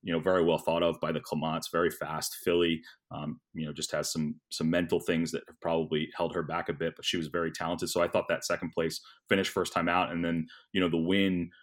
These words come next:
um, first time dirt after that at Saratoga, where she beat, you know, Chocolate Gelato and a few other nice horses. Like, you know, that, that those were, were, were quality, uh, you know, form lines that she kept there. Obviously she has the long layoff and then she has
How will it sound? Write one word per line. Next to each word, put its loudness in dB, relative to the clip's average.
um, -2
first 2
time 0
dirt 2
after -2
that 0
at -6
Saratoga, 4
where 0
she -2
beat, -4
you -6
know, -2
Chocolate -2
Gelato -2
and -4
a -10
few 0
other 2
nice -2
horses. -2
Like, -4
you -4
know, -4
that, -4
that 4
those 10
were, 4
were, 0
were 8
quality, 4
uh, 0
you -4
know, 0
form 4
lines 0
that -2
she -2
kept 0
there. 2
Obviously 8
she 6
has 8
the -2
long 4
layoff 8
and -2
then 0
she 0
has 0